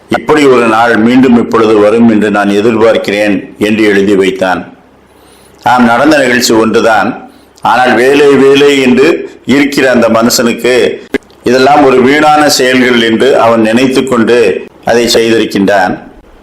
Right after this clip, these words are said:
மகனுக்கோ அது எவ்வளவு சந்தோஷத்தை கொடுத்திருக்கிறது. ஆம், ஒரே காரியங்கள்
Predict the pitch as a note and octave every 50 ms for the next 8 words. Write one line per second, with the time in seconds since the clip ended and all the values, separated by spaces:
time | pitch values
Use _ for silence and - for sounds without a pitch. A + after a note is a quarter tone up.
0 | _ - - G2+ A2 C3 C#3 C#3+ C#3 B2+ C3+ C3 B2 A2+ G#2 A#2 - - - -
1 | - - - - - G#2+ A2 G#2+ G#2 G#2 G#2 A#2+ C3 C3+ C3+ C3+ - - A#2 A#2+
2 | C3+ B2+ C3+ B2+ G#2 - A2+ G#2+ - - G#2 G2 - - G#2 G2 - - F#2+ F#2+
3 | F#2 F2+ G2 F#2+ F2 - - - - - - _ - _ _ _ _ _ - A#2
4 | B2 A#2+ A2+ A#2 A#2+ B2+ D3+ F3 F#3+ G3 - D3 C3+ C3 C3 B2+ B2 A#2+ A#2 A2
5 | A2 A#2+ C3 -